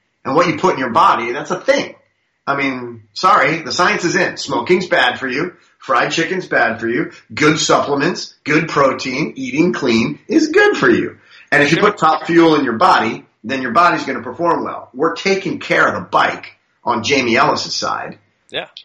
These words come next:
Speaker 1: And we're taking care of the coaching on Ryan Hughes's rather polarizing win or die attitude. But hey, um, we, we don't have access to that many trainers,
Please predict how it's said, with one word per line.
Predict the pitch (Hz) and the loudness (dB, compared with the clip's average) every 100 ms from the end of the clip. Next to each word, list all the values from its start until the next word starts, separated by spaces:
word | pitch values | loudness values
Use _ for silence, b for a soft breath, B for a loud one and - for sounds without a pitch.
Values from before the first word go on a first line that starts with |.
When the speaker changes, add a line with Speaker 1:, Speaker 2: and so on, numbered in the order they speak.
| 127 | -2
Speaker 1:
And | 117 110 110 | 0 0 -2
we're | 117 117 | -4 0
taking | 160 156 143 | 0 0 -2
care | 175 135 | 0 2
of | |
the | 117 | 0
coaching | - 180 170 - 90 117 - _ _ _ _ _ | 0 2 2 0 -6 -8 -14 _ _ _ _ _
on | 127 120 123 | -2 -2 2
Ryan | 135 123 113 | 4 2 -2
Hughes's | 120 135 127 113 117 117 | 0 0 0 0 -2 2
rather | 120 113 110 | 2 2 0
polarizing | 143 131 127 120 110 107 110 104 107 | 2 4 4 4 2 0 -4 -4 -4
win | 123 | -2
or | 113 | -4
die | 92 113 123 131 | -2 2 4 4
attitude. | 117 104 90 - 101 104 113 | 2 -2 -6 -10 -8 -8 -2
But | 156 151 | 0 2
hey, | 180 - - - _ _ _ _ - | 2 0 -4 -16 _ _ _ _ -2
um, | 110 104 101 - - _ _ _ _ | 0 0 -4 -10 -20 _ _ _ _
we, | 110 131 143 135 | -6 -2 -2 -2
we | 113 139 | 0 2
don't | 165 151 | 2 2
have | 165 | 2
access | 165 185 - 143 - - | 2 0 0 -4 -4 -6
to | |
that | 113 107 107 | -4 -4 -6
many | 107 95 87 - _ _ | -8 -8 -12 -18 _ _
trainers, | - 110 104 131 151 | -6 -2 0 0 -2